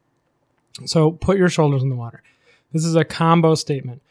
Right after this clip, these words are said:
We wanna start low on the surface. We wanna start near the surface of the water because then we avoid the jump, and 'cause most children think jump up instead of jump forward or lay down and push off horizontally.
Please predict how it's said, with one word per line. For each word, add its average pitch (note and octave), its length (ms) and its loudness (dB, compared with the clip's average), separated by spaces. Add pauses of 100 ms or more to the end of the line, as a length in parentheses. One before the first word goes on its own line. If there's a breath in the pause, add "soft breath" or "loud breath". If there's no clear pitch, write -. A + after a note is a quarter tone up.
(300)
We D#3 100 0
wanna D#3+ 280 4
start D#3+ 480 0
low D3 460 2
on D3+ 200 0
the C#3 80 -2
surface. C3+ 500 -4
We D#3 60 -2
wanna C#3+ 240 0
start C3+ 400 -4
near C#3 460 2
the D#3 100 0
surface D#3+ 380 0
of E3+ 80 -2
the F3 80 2
water E3+ 420 2 (460 soft breath)
because D3+ 640 0 (320)
then D#3 340 0
we D#3+ 140 2
avoid D3 580 0
the C#3 100 0
jump, C#3+ 600 0 (500)
and C#3+ 200 -6
'cause C#3 240 -6
most C#3 320 -6 (360)
children F3+ 640 0
think D3 320 0
jump C#3+ 320 0 (120)
up D#3 360 -2 (220)
instead D3 320 0
of C3+ 100 -2
jump C3+ 260 -2
forward D3+ 720 0
or C#3+ 240 2
lay C3+ 300 2
down C3+ 420 2
and C#3 320 0
push - 320 -4
off C#3 280 -2
horizontally. C#3 800 -2